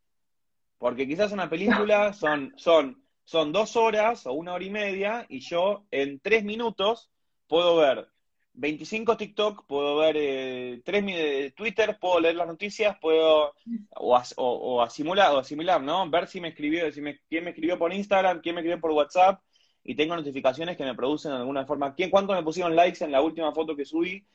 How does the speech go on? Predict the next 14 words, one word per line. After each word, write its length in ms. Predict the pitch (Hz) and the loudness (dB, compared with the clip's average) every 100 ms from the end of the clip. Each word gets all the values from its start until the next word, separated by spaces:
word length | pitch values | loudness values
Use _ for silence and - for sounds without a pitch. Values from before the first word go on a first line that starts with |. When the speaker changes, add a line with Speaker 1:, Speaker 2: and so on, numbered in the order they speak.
| - _ | -20 _
Speaker 1:
Entonces, 460 | 180 190 196 - _ _ _ _ _ _ _ _ _ | 0 2 2 0 _ _ _ _ _ _ _ _ _
por 140 | 120 | -4
eso 100 | 156 | 0
también 280 | 165 127 131 | 2 2 2
es 40 | 131 | -2
tan, 220 | 127 127 | -4 -4
es 180 | 123 - | -10 -4
tan, 200 | 143 139 | -4 -4
es 100 | 127 | -10
como 240 | - 131 | -6 -4
una 140 | 120 131 | -2 -2
dimensión 600 | 120 110 107 107 143 147 | -2 -2 -4 -2 0 2
de, 240 | 120 104 | 2 0
de, 440 | 98 98 98 - | -2 -10 -10 -12